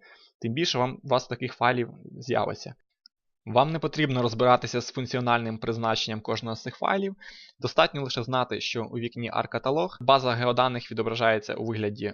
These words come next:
сірого циліндра, який в майбутньому стане місцем зберігання усіх даних, необхідних для роботи з вашим проектом.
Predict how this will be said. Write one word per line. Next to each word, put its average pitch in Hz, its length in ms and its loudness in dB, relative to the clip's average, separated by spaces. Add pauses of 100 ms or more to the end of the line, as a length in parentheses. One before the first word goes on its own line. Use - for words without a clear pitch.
(140)
сірого 113 460 0
циліндра, 180 580 -2 (360)
який 151 200 -4
в 151 40 0
майбутньому 123 460 -4
стане 113 340 0
місцем 113 260 -8
зберігання 127 600 -4 (180)
усіх 113 320 -4
даних, 147 460 -2
необхідних 151 720 -8
для 113 380 -2
роботи 131 480 -6
з 113 80 -14
вашим 117 380 -2
проектом. - 460 -10